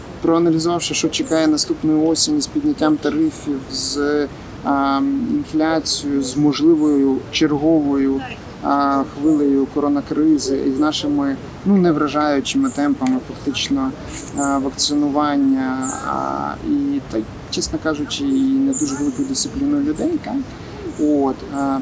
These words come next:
восени може бути категорично, ну, таке досить різке, так, критичне падіння рейтингу. А, відповідно, треба перехоплювати ініціативу.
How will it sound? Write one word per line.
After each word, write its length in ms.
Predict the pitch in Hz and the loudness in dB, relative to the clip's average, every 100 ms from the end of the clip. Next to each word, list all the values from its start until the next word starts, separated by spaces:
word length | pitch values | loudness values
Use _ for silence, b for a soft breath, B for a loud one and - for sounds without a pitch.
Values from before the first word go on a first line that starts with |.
| - - 139 | -6 -6 -4
восени 380 | 151 - 160 220 | -2 2 4 6
може 300 | 285 226 190 | 6 6 2
бути 180 | 185 - | 0 0
категорично, 640 | 175 165 170 175 - 156 | 0 2 4 2 2 2
ну, 100 | 156 | 0
таке 220 | 135 - | 0 -4
досить 420 | 131 139 - - | -2 -2 -4 -2
різке, 420 | 156 160 - 160 127 | 2 2 2 2 0
так, 200 | 139 139 | -2 -4
критичне 460 | 147 151 160 - 135 | -2 -2 0 0 0
падіння 360 | 143 135 143 131 | -2 0 0 0
рейтингу. 400 | 127 - - - - - B B B - - | -4 -6 -6 -6 -10 -12 B B B -12 -2
А, 200 | 143 139 | 0 2
відповідно, 440 | 135 - 196 277 | 0 2 4 6
треба 220 | 233 202 - | 6 2 2
перехоплювати 580 | 156 165 160 151 151 | 0 2 2 2 2
ініціативу. 520 | 143 135 - 139 123 | 2 2 0 -4 -6